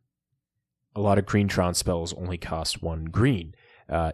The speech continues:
E-Tron is all colorless, so Tron just straight up pays for your Thought-Knot Seers, your, uh,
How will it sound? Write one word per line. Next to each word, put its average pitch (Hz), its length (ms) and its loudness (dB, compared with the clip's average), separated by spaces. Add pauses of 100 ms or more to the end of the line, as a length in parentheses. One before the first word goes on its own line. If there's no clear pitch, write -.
E-Tron 104 500 2
is 87 100 2
all 92 200 -2
colorless, 92 500 0
so 85 160 2
Tron 87 460 0
just - 200 0
straight 92 240 -2
up 82 120 -6
pays 98 300 2
for 87 120 -2
your 85 140 -2
Thought-Knot 85 520 -4
Seers, 82 720 -2
your, 73 640 -10
uh, 64 300 -14